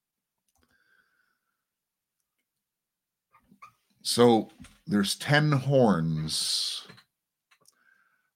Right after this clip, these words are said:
I interpret this as being essentially ten quadrants of the earth. There's a lot of different ways to interpret this, and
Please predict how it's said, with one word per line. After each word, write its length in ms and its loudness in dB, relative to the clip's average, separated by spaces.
I 720 6
interpret 640 -2
this 360 -6
as 200 -8
being 460 0
essentially 840 -2
ten 560 4
quadrants 880 2
of 160 -10
the 180 -8
earth. 580 -12
There's 240 2
a 40 6
lot 440 8
of 120 2
different 380 2
ways 400 2
to 140 2
interpret 500 -4
this, 360 -8
and 220 -2